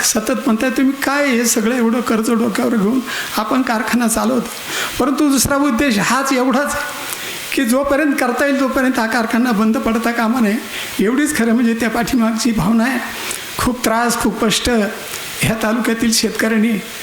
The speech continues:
अ, पूर्वी ऊस उत्पादकांनी घेतलेले आहेत. सातत्यानं चार चार, आठ आठ दिवस कधी कधी ऊस जात नसायचा. माळादेवीपासूनचा वारसा इंदुरीगड जो आमचा आहे,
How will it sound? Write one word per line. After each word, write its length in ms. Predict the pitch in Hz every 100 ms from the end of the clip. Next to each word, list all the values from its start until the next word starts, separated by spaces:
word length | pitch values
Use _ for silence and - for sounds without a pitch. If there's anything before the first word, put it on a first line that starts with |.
| - - -
अ, 40 |
पूर्वी 640 | 202 208 - 185 233 233 226 - - - - 226
ऊस 180 | 220
उत्पादकांनी 560 | 220 202 233 214 240 233
घेतलेले 420 | 214 156 233 247
आहेत. 140 | 202 151 - - - - - - -
सातत्यानं 720 | 208 214 262 254 247 262 247
चार 220 | 240 208
चार, 200 | - 226
आठ 240 | 233 208 240
आठ 80 |
दिवस 260 | 220 226 226
कधी 220 | 233 214
कधी 200 | 214 226
ऊस 260 | 214 233 196
जात 120 | 185 -
नसायचा. 480 | 208 185 233 185 285 - - - - - 214
माळादेवीपासूनचा 960 | 190 233 254 269 247 233 233 262 247
वारसा 600 | 240 240 214 254 220 240 -
इंदुरीगड 460 | 214 220 247 240 214
जो 100 | 226
आमचा 260 | 226 226
आहे, 200 | 233 196